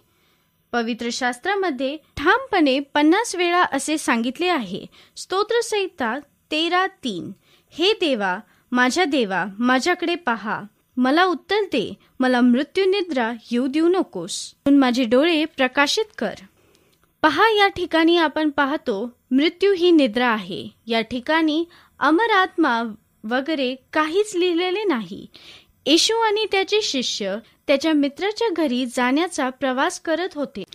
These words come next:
कारण त्याचा मित्र लाजर हा आजारी पडला आहे, अशी बातमी मार्था आणि मरियानी कळवली होती.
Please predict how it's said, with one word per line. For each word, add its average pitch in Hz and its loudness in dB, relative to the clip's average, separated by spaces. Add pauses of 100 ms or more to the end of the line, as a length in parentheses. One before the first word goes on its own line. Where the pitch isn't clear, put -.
(220)
कारण 254 2 (120)
त्याचा 370 2
मित्र 339 0
लाजर 302 -2
हा 285 0
आजारी 254 -4
पडला 311 -4
आहे, 208 -8 (220)
अशी 262 -6
बातमी 302 0 (300)
मार्था 403 0
आणि 415 2
मरियानी 262 0 (220)
कळवली 240 0
होती. 277 -6